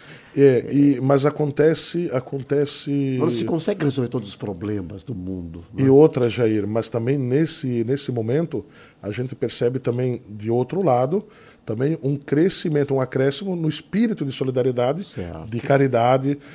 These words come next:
Speaker 1: né? Quantos movimentos só aqui na cidade de Uruçanga, ontem eu indo pra Criciúma, eh, passando por Cocal do Sul,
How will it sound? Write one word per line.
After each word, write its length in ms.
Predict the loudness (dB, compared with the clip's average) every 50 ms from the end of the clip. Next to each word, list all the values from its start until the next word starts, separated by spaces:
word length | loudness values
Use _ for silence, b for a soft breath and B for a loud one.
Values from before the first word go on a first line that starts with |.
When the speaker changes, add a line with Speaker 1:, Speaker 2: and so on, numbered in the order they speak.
| B B
Speaker 1:
né? 260 | B -2 -2 -2 -2 B B B B
Quantos 280 | -2 -2 0 0 -2 0
movimentos 440 | 0 0 2 2 0 0 -2 -2
só 100 | -2 -2
aqui 160 | -2 -2 -2 -2
na 80 | -2
cidade 260 | -2 0 0 0 0
de 60 | 2 0
Uruçanga, 480 | 0 0 0 0 0 0 2 2 2
ontem 340 | 2 2 2 0 -2 -6 -6 b b b b b b
eu 140 | 0 0 0
indo 120 | 0 0
pra 140 | 0 -2 -2
Criciúma, 420 | -2 -4 -4 -2 -2 -2 0 0
eh, 300 | -2 -2 0 0 0 0
passando 340 | 0 -4 -6 -4 -4 -4 -4
por 140 | -2 -4 -2
Cocal 300 | 0 -2 0 0 0 -2
do 80 | -2 -4
Sul, 280 | -4 -2 -2 -2 -2